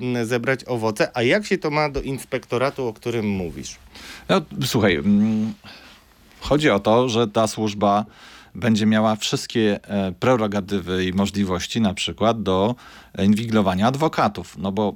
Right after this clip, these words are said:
Speaker 2: mm, wystarczy, że, mm, z, mm, będzie gryps jakiś i służba założy, że dany adwokat przenosił dany gryps od danego przestępcy w więzieniu, już może zostać być, y, o-, objęty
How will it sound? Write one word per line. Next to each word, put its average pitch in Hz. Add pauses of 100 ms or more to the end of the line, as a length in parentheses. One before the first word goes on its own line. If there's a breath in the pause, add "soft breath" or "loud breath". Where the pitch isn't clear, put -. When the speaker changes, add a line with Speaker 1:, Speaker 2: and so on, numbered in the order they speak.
Speaker 2:
mm, 107
wystarczy, 104
że, 98
mm, 98
z, 90
mm, 98 (240)
będzie 107
gryps -
jakiś - (480)
i 135
służba 107
założy, 98
że 87 (260 loud breath)
dany 110
adwokat 95
przenosił 110
dany 87
gryps 82
od 87
danego 90
przestępcy 85
w 80
więzieniu, 85
już 208
może 139
zostać 110
być, 104
y, -
o-, -
objęty 104